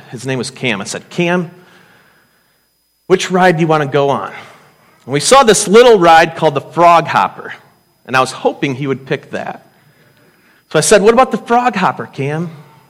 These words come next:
He said, "No." He said, "I want to go on that."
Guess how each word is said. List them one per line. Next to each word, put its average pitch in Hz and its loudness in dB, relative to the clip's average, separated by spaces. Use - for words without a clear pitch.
He 139 -18
said, 160 -4
"No." 160 -2
He - -20
said, 151 -2
"I 185 2
want 269 4
to 170 0
go 175 2
on 131 -2
that." - 2